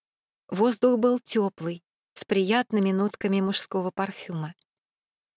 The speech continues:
«Испугалась Снегурочка?» — спросил незнакомый мужской голос. Олеся распахнула глаза. «Принц!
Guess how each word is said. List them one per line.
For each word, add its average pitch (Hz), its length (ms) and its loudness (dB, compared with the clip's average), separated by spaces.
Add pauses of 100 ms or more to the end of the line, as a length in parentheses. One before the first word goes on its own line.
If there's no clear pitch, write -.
(240)
«Испугалась 208 680 2
Снегурочка?» — 214 720 0 (480)
спросил 190 460 -4
незнакомый 185 640 0
мужской 202 420 -2
голос. 180 480 -2 (1080)
Олеся 214 560 2
распахнула 196 640 -2
глаза. 180 560 -4 (880)
«Принц! 196 760 0